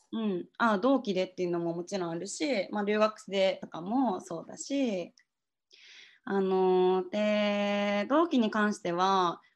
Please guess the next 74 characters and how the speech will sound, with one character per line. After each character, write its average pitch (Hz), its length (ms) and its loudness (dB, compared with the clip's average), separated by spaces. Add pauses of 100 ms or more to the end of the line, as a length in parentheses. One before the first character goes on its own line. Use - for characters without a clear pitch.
も 214 200 0
ち 277 140 -2
ろ 285 120 6
ん 214 80 2
十 233 140 0
期 190 400 -6
っ - 40 -20
て、 180 480 0 (280)
あ 185 80 -4
の、 170 460 0
ま 190 120 0
あ、 - 20 2
イ 196 80 0
ベ 190 140 0
ン 190 60 -4
ト 196 100 -2
委 196 60 0
員、 190 220 -2
私 196 220 -4
は 226 100 -2
イ 208 80 -2
ベ 208 120 -2
ン 202 60 -4
ト 202 80 -6
委 196 60 0
員 180 100 0
の 175 60 -2
人 - 140 -14
た - 120 -14
ち - 60 -12
と 165 80 -16
す 180 100 -10
ご 165 100 -6
く 165 100 -8
仲 160 220 -6
良 160 100 -4
か 165 100 -8
っ - 80 -18
た 175 100 -14
し、 196 340 -4
ま 214 120 -4
あ、 - 20 -2
も 220 100 -4
ち 247 120 -4
ろ 233 100 0
ん 185 60 0
い 180 40 -2
ろ 180 100 -2
ん 180 80 -4
な 185 80 -6
人 180 200 -10
と 165 60 -10
も 160 80 -8
仲 165 220 -4
良 175 60 -4
か 170 120 -8
っ - 100 -12
た - 100 -10
け 196 100 -8
ど、 185 100 -8
そ 247 120 -6
こ 262 100 -2
が 190 120 0
結 175 200 -6
構 180 180 -2
自 170 160 -6
分 196 200 -2
の 214 100 0
中 214 260 -2
で 165 60 -4
の 160 120 -6
コ 185 140 -8
ミ 180 100 0
ュ - 20 0